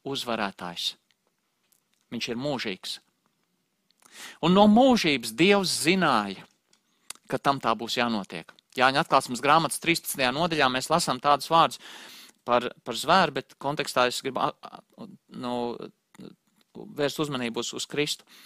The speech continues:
"Un to pielūgs viss, kas dzīvo virs zemes, kur vārdi nav rakstīti, kopš pasaules radīšanas nokautā jēra dzīvības grāmatā."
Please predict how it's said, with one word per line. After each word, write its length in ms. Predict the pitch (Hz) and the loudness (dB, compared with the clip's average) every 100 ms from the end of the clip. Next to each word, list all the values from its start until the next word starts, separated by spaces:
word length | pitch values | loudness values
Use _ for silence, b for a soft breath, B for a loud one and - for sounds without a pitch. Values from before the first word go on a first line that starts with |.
| B B B B | B B B B
"Un 80 | 147 | -2
to 160 | 180 220 | 4 4
pielūgs 480 | 214 220 170 - | 4 2 2 0
viss, 200 | 160 196 | 0 0
kas 140 | - 143 | 0 -2
dzīvo 220 | 156 147 | 0 0
virs 160 | 123 120 | -2 0
zemes, 200 | 160 196 | 0 0
kur 160 | - 127 | -2 -2
vārdi 280 | 143 165 147 | 4 2 2
nav 160 | 123 | 0
rakstīti, 480 | 120 139 - 185 - | 0 -2 -2 -2 -2
kopš 320 | 143 123 - - - | -2 -2 -4 -12 4
pasaules 760 | 165 185 - 185 190 190 190 135 | 4 6 4 6 4 2 -2 0
radīšanas 800 | 127 165 170 170 - 175 175 - | 2 2 2 -2 -2 -2 -4 -6
nokautā 720 | 139 160 165 170 170 - 170 165 | -2 0 2 2 2 2 2 2
jēra 480 | 120 131 147 156 151 | 2 4 6 2 0
dzīvības 600 | 131 165 160 160 143 123 | 4 6 6 2 0 2
grāmatā." 580 | 139 151 156 - 101 | 6 6 6 -2 -8